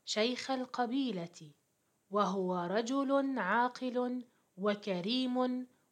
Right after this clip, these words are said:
وشجاع وغني ومتواضع، ووظيفته ليست وراثية، فهو يبقى في وظيفته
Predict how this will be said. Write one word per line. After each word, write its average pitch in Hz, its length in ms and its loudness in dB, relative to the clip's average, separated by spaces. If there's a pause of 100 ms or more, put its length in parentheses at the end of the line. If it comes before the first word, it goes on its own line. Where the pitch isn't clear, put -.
وشجاع 240 1120 4 (380)
وغني 233 1080 -2 (320)
ومتواضع، 247 1200 2 (1300)
ووظيفته 220 1300 0
ليست 277 460 -2 (140)
وراثية، 240 1120 -4 (300)
فهو 180 500 -2
يبقى 240 720 -2
في 202 300 -8
وظيفته 190 1120 -8